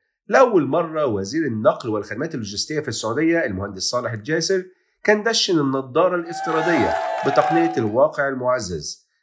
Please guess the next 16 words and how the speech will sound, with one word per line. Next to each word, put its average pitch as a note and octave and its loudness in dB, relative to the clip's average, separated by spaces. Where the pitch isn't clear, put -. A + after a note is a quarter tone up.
اللي F#2+ 0
هي C3+ 0
Augmented G#2+ -2
Reality. F2 -4
التقنية A3 4
دي E3 0
بتستخدم D3 -2
في A#2 -12
المتابعة A2 2
والتأكد - -2
من A#2+ -2
اتباع D3+ -2
أنشطة D#3 -6
النقل D3+ -2
للاشتراطات B2 -2
والأنظمة D3+ -4